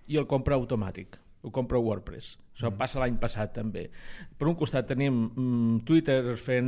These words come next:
Speaker 1: Medium, o un es-, mm, gent de Twitter, eh, per un altre costat tenim a la gent de WordPress fixant-se amb el que s'està fent, creant un lloc de selecció d'articles llarg, el Longreads,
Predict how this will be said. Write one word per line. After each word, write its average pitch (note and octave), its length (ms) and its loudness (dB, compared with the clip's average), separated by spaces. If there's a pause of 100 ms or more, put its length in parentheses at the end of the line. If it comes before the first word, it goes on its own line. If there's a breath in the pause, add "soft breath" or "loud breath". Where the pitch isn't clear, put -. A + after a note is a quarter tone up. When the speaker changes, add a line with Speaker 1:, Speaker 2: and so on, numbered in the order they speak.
Speaker 1:
Medium, C#3 640 4
o A#2 220 0
un A#2 160 0
es-, A2+ 180 -4
mm, G#2 340 -2
gent A#2 220 0
de G#2+ 140 -2
Twitter, E3+ 520 0 (440 loud breath)
eh, B2 280 2
per C3+ 100 -2
un C3 80 2
altre C3+ 200 0
costat C3+ 320 0
tenim C3 580 2
a B2 120 4
la A#2 440 4
gent A#2 500 2
de A#2 140 2
WordPress A#2+ 520 2
fixant-se B2+ 760 0
amb A#2 300 0
el A#2+ 80 -4
que A#2+ 80 -6
s'està B2 340 0
fent, B2 380 2
creant A#2+ 300 0
un A2+ 100 4 (160)
lloc B2+ 300 4
de C3 80 0
selecció C3 520 0
d'articles A2+ 600 0
llarg, A#2+ 340 0
el B2 140 -2
Longreads, A#2+ 600 -4